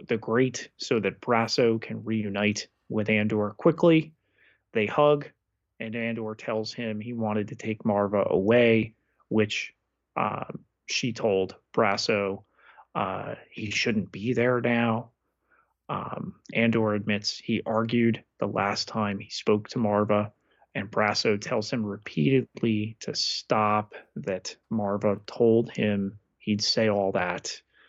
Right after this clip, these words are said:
uh, but to tell Andor,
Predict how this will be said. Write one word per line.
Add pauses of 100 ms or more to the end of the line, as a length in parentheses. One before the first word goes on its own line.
(380)
uh,
but
to
tell (520)
Andor,